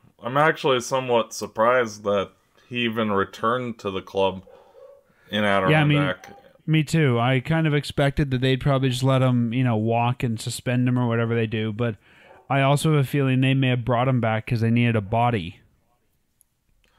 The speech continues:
Speaker 1: True. Like, they are
Speaker 2: Adirondack's lost a lot of
Speaker 1: currently
Speaker 2: players.
Speaker 1: Yeah, they're currently playing, uh, Patrick Seeloff as a right winger right at the moment.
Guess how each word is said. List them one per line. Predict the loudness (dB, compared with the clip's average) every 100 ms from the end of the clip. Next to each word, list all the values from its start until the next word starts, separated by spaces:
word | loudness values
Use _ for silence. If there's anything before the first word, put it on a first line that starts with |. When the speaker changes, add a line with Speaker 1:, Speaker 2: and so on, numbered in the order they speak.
| _ _ -6
Speaker 1:
True. | 0 2 0 -6 _ -14
Like, | -8 0 0 2
they | 2 4
are | 6 4
Speaker 2:
Adirondack's | 2 -4
lost |
a |
lot | -4 2
of |
Speaker 1:
currently | 4 4 2 2 2
Speaker 2:
players. | 0 -4 -8 -16 _ _ _ _ -8
Speaker 1:
Yeah, | 0 2 2
they're | 0 0
currently | 0 0 0 -2 -2
playing, | -2 -2 0 0 -2 -6 -8 -6
uh, | -4 -4 -4
Patrick | -4 -2 0 -2 -6
Seeloff | -6 -2 2 2 2 0
as | -6
a | -6
right | -2 -2 -2
winger | -6 -8 -6 -6
right | -6 -8
at | -10
the | -12
moment. | -8 -8 -8 -12